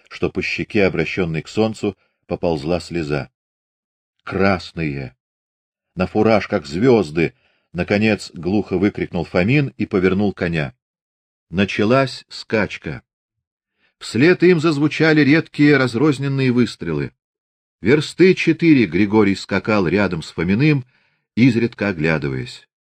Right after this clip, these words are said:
"Вот и соединились",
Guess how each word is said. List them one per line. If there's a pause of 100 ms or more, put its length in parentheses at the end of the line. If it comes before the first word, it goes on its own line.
(760)
"Вот
и
соединились",